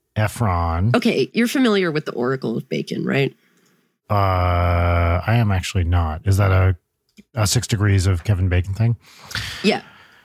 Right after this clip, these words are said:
Speaker 1: Well, no. They have not been in anything together.
Speaker 2: The idea of the website is it will determine the six degrees of Kevin Bacon. So the default is you put in Kevin Bacon and then you can put in an actor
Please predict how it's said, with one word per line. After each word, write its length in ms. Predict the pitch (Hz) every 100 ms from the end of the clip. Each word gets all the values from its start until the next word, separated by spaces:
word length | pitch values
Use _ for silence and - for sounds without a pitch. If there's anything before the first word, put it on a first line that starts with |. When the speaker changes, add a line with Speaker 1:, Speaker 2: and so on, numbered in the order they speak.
| _ - - _ -
Speaker 1:
Well, 400 | 170 233 269 - - - - _
no. 600 | 139 139 180 240 131 107 76 _ _ _ _ _ _
They 120 | 127
have 140 | 139 135
not 260 | 143 175
been 140 | - 180
in 160 | 175
anything 540 | 151 135 110 90 82 80 _ _ _
together. 280 | - 95 85
Speaker 2:
The 120 | 180
idea 340 | 185 180 214 233
of 120 | 202
the 100 | 190
website 720 | 180 165 - 156 147 143 - _
is 360 | 147 151 143 - -
it 120 | 160
will 140 | 147 165
determine 640 | 156 - - 262 254 190
the 60 | 160
six 300 | 156 170 -
degrees 380 | 170 160 156 151
of 80 | 139
Kevin 300 | 160 139 131
Bacon. 340 | 139 135 120
So 120 | 131
the 80 | 135
default 540 | 147 196 202 170 147 -
is 100 | 139
you 60 | 139
put 140 | 147
in 100 | 139
Kevin 260 | 131 143 135
Bacon 300 | 135 135 135
and 60 | 131
then 80 | 131
you 80 |
can 100 | 127
put 120 | 139 139
in 100 | 147
an 80 |
actor 480 | 143 131 - 127 143